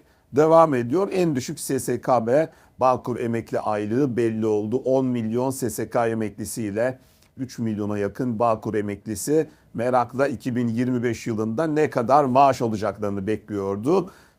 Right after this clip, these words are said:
Çalışma ve Sosyal Güvenlik Bakanı Vedat Işıkhan acı haberi verdi. En düşük S S K ve Bağkur emekli aylığı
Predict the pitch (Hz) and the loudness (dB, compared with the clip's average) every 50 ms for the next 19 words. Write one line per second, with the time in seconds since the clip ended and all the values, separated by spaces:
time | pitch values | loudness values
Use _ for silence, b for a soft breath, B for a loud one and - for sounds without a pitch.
0 | B - 175 165 147 131 - 147 135 127 127 113 - - 143 127 - - 139 123 | B 0 0 2 2 0 -2 -2 0 0 0 -2 -2 -2 -2 -2 0 2 2 2
1 | 127 123 127 127 127 120 120 120 110 - 120 117 110 - 117 113 117 120 110 117 | 2 0 0 0 2 2 0 -2 -2 -2 -2 -4 -2 -2 -4 -2 -2 -2 0 0
2 | 127 117 120 110 101 - - - 147 - - 131 - - 135 170 185 170 b b | 0 2 2 0 0 -2 -4 -8 -6 -4 -4 -6 2 4 4 4 4 2 b b
3 | b b b b 135 139 135 123 151 107 110 110 104 110 117 123 151 131 120 127 | b b b b 2 2 4 2 0 0 0 0 0 0 -2 0 -2 0 2 4
4 | 123 120 120 113 110 123 151 165 151 B B B B B B _ - 135 147 143 | 4 4 2 2 2 2 2 2 0 B B B B B B _ -2 -2 0 0
5 | 131 123 - - 147 - - - 135 127 110 - 131 117 - 143 139 139 131 123 | -2 -2 -4 -4 -6 -6 -4 -4 -2 -2 -2 -2 -4 -2 2 4 4 4 4 4
6 | 131 135 127 110 123 135 131 127 - - 117 117 117 117 120 113 - 120 123 120 | 2 2 4 4 6 6 6 4 2 -2 -2 -2 -2 -2 -2 -4 -4 -4 -2 -2
7 | 113 110 107 107 107 110 110 120 139 135 | 0 0 0 0 0 2 2 2 0 0